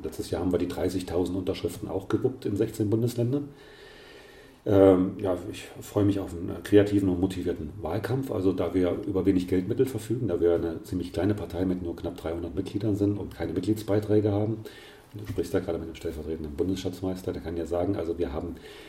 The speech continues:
keinen Euro zu viel in der Kasse, also wir müssen da immer gucken, dass wir, äh, gucken und für tausend Plakate, wie das andere Parteien im Moment machen, dass da an jedem Laternen, äh, fast dich ein, äh,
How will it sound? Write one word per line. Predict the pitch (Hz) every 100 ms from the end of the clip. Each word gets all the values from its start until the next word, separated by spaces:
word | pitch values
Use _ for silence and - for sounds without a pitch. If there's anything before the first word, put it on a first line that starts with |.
| -
keinen | 95 90
Euro | 98 98 95
zu | - -
viel | - 104
in | 113
der | 107
Kasse, | 104 104 107 107 101
also | 90 85
wir | 80
müssen | 82 85
da | 82
immer | 82 85 82 80 - -
gucken, | 104 95
dass | 90 -
wir, | 85 78 - 82
äh, |
gucken | 78 101 117
und | 87 98 - -
für | - 87 - -
tausend | - 95 95
Plakate, | - 82 80 98
wie | 87
das | 85 90
andere | 95 92 90 - -
Parteien | - 82 92
im |
Moment | 90 87 90
machen, | 92 95
dass | 82 -
da | 82
an | 85
jedem | 92 92 - - -
Laternen, | 87 - 85 92 92
äh, | 92 - 87 82
fast | - - -
dich | -
ein, | 85
äh, | 85